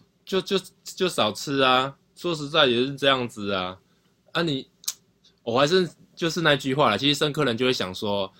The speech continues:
，“哎呀，其实你去算那个生酮的比例吼，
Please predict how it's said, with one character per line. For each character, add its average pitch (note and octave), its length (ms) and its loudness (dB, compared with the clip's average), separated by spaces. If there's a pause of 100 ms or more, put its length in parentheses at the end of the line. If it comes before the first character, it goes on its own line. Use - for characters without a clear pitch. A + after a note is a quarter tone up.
(160)
，“哎 B2 120 0
呀， A2+ 120 2
其 B2 180 -4
实 D#3 140 -4
你 A#2+ 80 -4
去 D3 100 -4
算 C#3+ 220 -2
那 C#3+ 80 -2
个 C3 80 0
生 C3+ 220 0
酮 G2 180 -10
的 F#2 80 -6
比 F2 180 -16
例 G2+ 220 -10
吼， F#2 100 -14